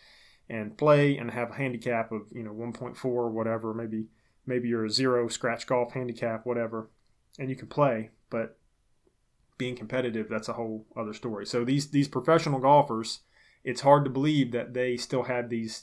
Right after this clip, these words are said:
you know, doubts and things like that when they seem so darn good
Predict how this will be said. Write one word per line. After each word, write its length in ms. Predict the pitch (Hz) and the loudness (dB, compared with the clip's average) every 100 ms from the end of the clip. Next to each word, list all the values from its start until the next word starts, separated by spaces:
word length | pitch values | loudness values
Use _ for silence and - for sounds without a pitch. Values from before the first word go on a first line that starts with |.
| - | -12
you 80 | 117 | -10
know, 120 | 107 | -6
doubts 500 | 113 117 117 - - | -2 0 0 -4 -10
and 120 | 113 | -8
things 220 | 120 117 | -8 -6
like 140 | 110 110 | -8 -4
that 160 | 123 | -6
when 100 | 117 | -4
they 80 | 117 | -6
seem 340 | - 147 139 | -2 0 0
so 600 | 131 - 135 131 127 123 - _ _ _ _ | 0 0 2 4 2 0 -8 _ _ _ _
darn 400 | - 120 127 123 | -6 -4 -2 -4
good 540 | 107 117 131 110 110 | -4 0 2 0 -2